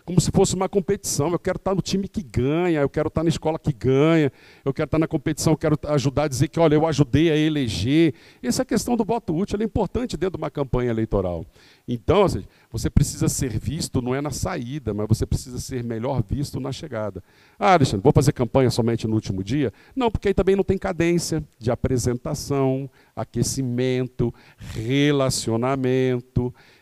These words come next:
é, desejo, e a partir daí voto. É um processo em crescimento. A gente precisa elevar o momento de vocês dentro de um projeto de campanha eleitoral. Então, gente,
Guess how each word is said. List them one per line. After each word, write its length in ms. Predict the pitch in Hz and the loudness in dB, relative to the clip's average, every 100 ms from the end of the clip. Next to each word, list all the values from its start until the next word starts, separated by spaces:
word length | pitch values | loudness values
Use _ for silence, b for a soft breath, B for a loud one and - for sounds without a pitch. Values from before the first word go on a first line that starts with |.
| - | -6
é, 380 | 117 120 117 110 | 0 2 2 0
desejo, 960 | - 151 127 98 135 135 135 127 113 127 b b | 2 2 2 0 0 2 2 0 -2 -6 b b
e 80 | 135 | -4
a 60 | 127 | -2
partir 320 | 127 117 127 | -2 -2 -4
daí 280 | 117 120 120 | -2 -2 0
voto. 380 | 98 110 - | 2 2 2
É 20 | 104 | -2
um 40 | |
processo 580 | - 107 - 110 - 117 | -2 -4 -4 -6 -6 -6
em 160 | 117 110 | -8 -8
crescimento. 720 | - 117 117 - 107 104 - | -6 -4 -4 -4 -4 -4 -4
A 40 | 87 | -6
gente 200 | 95 - | -8 -6
precisa 600 | - - 101 98 104 - b b | -6 -8 -10 -6 -6 -8 b b
elevar 420 | 101 101 98 98 98 | -6 -2 -2 0 2
o 60 | |
momento 400 | 104 98 90 - | 2 0 -2 -4
de 100 | 90 | 0
vocês 500 | 104 120 92 98 117 b b b | 0 0 -2 -4 -6 b b b
dentro 240 | 95 98 95 | -4 -2 -4
de 80 | |
um 40 | 95 | -6
projeto 440 | - 95 92 - | -8 -8 -12 -12
de 80 | 85 | -10
campanha 380 | 101 90 87 87 | -8 -6 -4 -4
eleitoral. 440 | 85 87 101 76 - _ | -4 0 0 0 -10 _
Então, 220 | 143 139 - b - | 2 2 0 b -2
gente, 400 | 113 127 92 | 0 0 -2